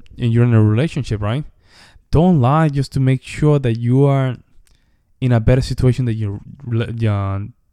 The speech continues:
than your partner or your, you know, your wife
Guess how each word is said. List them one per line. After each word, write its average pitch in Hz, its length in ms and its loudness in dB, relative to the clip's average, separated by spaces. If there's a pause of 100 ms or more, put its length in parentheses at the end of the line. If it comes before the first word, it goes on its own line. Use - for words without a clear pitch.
(220)
than 110 100 -2
your 107 120 -2
partner 147 460 -2
or 110 100 -6
your, 107 140 -4 (420)
you 120 120 -2
know, 101 140 -6 (760)
your 98 100 -6
wife 113 560 -2